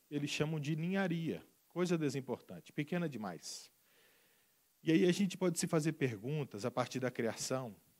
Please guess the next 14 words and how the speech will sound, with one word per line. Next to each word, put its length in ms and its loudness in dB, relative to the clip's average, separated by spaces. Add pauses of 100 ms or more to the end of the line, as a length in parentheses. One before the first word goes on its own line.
(140)
de 160 -10
coisas 640 0
aparentemente 640 -2
muito 260 0
pequenas, 540 -4
detalhes 600 -2
muito 440 -2 (840)
imperceptíveis, 960 0
talvez, 680 -4 (640)
como 720 4
a 80 0
presença 460 4
do 100 0
pólen, 720 6